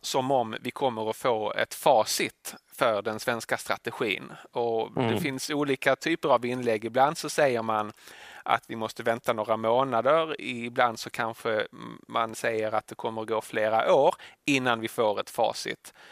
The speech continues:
Speaker 1: Vad är felslutet med det, Jocke?
Speaker 2: Här finns väl, det finns,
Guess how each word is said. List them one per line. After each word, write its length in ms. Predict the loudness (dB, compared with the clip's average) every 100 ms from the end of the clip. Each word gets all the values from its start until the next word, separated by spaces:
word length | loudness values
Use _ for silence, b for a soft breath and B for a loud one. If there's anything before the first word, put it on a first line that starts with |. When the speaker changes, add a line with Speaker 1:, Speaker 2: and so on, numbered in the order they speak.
| B B
Speaker 1:
Vad 220 | 0 4 4
är 40 |
felslutet 680 | 4 0 0 -2 -2 -2 -4
med 120 | -2
det, 140 | 0 0
Jocke? 320 | -4 -6 -12 b b b b _ _ _ _ -20 _ -16 B B B B B B _
Speaker 2:
Här 420 | 0 4 4 2
finns 440 | 0 0 2 2 2
väl, 200 | 2 2
det 200 | -4 -2
finns, 640 | 0 0 -4 -4 -2